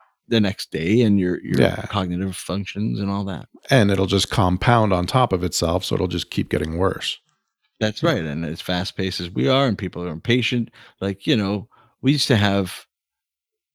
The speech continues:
Speaker 1: busy signals on our phones or,
Speaker 2: <laughs>
Speaker 1: you know, answer machines where the tape got stuck or whatever. Like, now, if somebody texts you and, like, y-, you don't text them back within five minutes, like, you know, they, they write,
Speaker 2: <laughs>
Speaker 1: "Oh, O M G," and, you know, they're just going nuts.
Speaker 2: <laughs>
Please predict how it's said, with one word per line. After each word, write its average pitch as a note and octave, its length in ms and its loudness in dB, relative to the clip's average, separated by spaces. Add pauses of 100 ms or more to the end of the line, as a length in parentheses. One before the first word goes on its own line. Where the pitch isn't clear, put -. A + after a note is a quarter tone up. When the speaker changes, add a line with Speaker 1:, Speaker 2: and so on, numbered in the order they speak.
(140)
Speaker 1:
busy F3 260 6
signals E2+ 560 0
on D#2 120 0
our D#2 100 -2
phones A#1 720 -8 (400)
or, F2 120 2
Speaker 2:
<laughs> D#3 320 6
Speaker 1:
you A2+ 320 2
know, F2+ 240 2
answer B2 280 0
machines G2 440 4
where F2+ 120 0
the D2+ 220 -8
tape - 300 0 (140)
got F2+ 220 -4
stuck F#2 500 -2
or F#2 40 0
whatever. F2 280 -2
Like, F#2 180 -6
now, C#3+ 220 6
if - 180 -2 (380)
somebody C3 240 2
texts - 440 -2
you F2+ 160 0
and, D#2+ 240 -2
like, G2 280 -6 (180)
y-, - 180 -6
you - 240 0
don't A#2+ 200 2
text B2 200 -2
them G2 100 0
back A2 220 2
within G2+ 180 2
five F#2+ 280 0
minutes, A#2 420 2
like, E2+ 220 -4 (760)
you A#2 80 2
know, G#2 280 6
they, A2 200 2
they A2 160 8
write, B2 180 4
Speaker 2:
<laughs> B2 40 6
Speaker 1:
"Oh, G#3+ 280 6
O - 40 6
M G3 200 6
G," G#3+ 540 6
and, F#3 240 -6
you E3 80 0
know, C#3 180 0
they're C3 140 2
just A2+ 240 -8
going A2 260 4
nuts. A#2+ 560 0
Speaker 2:
<laughs> - 60 -20